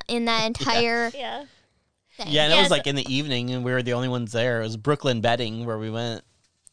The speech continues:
Speaker 3: So we ended up ordering an R V mattress for our R V mattress dot com.
Speaker 2: Yep.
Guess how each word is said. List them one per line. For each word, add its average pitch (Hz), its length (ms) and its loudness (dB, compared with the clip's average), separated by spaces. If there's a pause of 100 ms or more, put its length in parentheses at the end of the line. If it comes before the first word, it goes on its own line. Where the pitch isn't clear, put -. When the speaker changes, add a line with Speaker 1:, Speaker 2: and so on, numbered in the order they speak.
Speaker 3:
So 320 160 -4
we 339 80 -2
ended 508 260 -2
up - 140 0
ordering 247 320 -4
an 208 60 -4
R 220 200 -2
V 220 220 -6
mattress 202 500 -8 (180)
for - 220 -10
our 202 200 -6 (100)
R 226 240 -4
V 220 160 -10
mattress 202 420 -10
dot - 180 -8
com. 208 300 -8 (140)
Speaker 2:
Yep. 117 180 -2